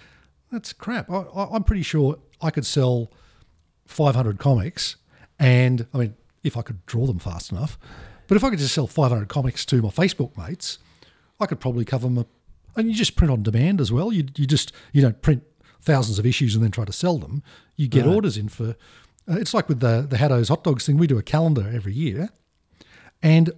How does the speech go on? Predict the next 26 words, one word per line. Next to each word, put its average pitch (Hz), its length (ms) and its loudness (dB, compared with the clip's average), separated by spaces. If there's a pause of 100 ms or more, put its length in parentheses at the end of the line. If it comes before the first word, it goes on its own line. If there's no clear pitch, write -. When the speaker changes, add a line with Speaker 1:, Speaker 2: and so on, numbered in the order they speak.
(180)
Speaker 1:
I 202 80 4
only 226 160 4
print 190 260 0
as 127 100 -4
many 135 440 -2
as 120 480 -2 (480)
orders 185 400 -2
that 135 80 -10
come 113 180 -10
in. - 180 -20 (300)
And, 165 160 0
and 160 160 2
you 160 60 4
just 151 320 -4
figure 143 280 4
out, 131 200 4
"Well, 123 320 2 (440)
I'm 127 100 4
gonna 123 140 6
sell 135 200 2
'em 117 80 2
for 117 100 -6
this 131 300 2
because 127 300 -2
that - 340 0
covers 120 400 0